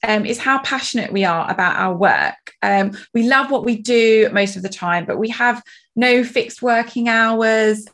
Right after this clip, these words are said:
Um, and it does mean that we can find ourselves working all the time,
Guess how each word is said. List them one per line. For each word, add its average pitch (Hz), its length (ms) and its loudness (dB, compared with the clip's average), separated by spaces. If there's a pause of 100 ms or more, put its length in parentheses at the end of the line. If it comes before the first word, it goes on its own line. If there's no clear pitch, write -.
(120)
Um, 202 220 0
and 226 120 -2
it - 80 -8
does 359 240 0
mean 294 200 0
that - 80 -6
we 233 140 -4
can 240 120 -2
find 226 200 0
ourselves 208 420 -2
working 214 440 -2
all 226 300 2
the 214 100 -4
time, 180 560 -6